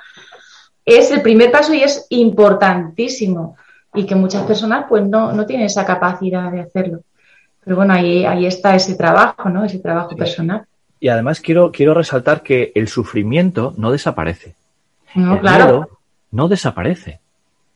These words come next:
Speaker 1: Ujú.
Speaker 2: La única diferencia de un ser a otro ser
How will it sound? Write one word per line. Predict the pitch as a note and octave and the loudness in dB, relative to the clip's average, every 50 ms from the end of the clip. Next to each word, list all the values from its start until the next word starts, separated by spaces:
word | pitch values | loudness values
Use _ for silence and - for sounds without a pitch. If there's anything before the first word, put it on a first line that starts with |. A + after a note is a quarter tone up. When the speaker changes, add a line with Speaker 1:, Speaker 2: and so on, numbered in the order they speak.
| _ - | _ -2
Speaker 1:
Ujú. | G#3 G3+ G#3 F#3+ F#3+ F3 F3+ | 0 2 2 2 2 0 2
Speaker 2:
La | - G#2+ | 2 0
única | A#2+ D3+ F3+ - F#3 | 2 2 2 4 4
diferencia | F3+ F3+ E3 - E3 F3+ F#3+ F3+ F#3 - A2 F#2+ | 4 4 4 2 4 4 4 4 4 2 2 2
de | G2 B2 | 2 0
un | D3+ | -2
ser | D3 - D#3 D#3+ F3 D3 - - - | -2 0 2 2 2 2 0 -2 -4
a | - G2 | -2 0
otro | A#2+ - - G3 F#3 | 0 0 0 -2 -4
ser | - - G#2+ F#2 F2 | -2 -2 -4 -4 -4